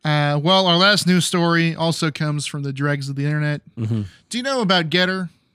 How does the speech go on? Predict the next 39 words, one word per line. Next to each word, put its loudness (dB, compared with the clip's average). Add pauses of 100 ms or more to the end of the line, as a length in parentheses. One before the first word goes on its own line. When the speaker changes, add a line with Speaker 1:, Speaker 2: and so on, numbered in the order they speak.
(600)
Speaker 2:
I've -2
heard 0
about 0
it. -8
Speaker 1:
You 0
heard 4
about 4
Gettr? 2
Speaker 2:
Yeah, 0
it's -2
an 0
Speaker 1:
Uh, 0
Speaker 2:
F -4
B 0
I 0
honeypot 0
to -4
try -2
and -4
find, -2 (100)
uh, -4
extremists -4
and -2
Speaker 1:
Exactly. 2
Speaker 2:
punish -4
them. -2
Speaker 1:
And 2
Speaker 2:
Yeah. 0
Speaker 1:
what 2
kind -2
of 0
extremists 0
would 0
you -4
like 0
to -14
try -4
and -6
find -6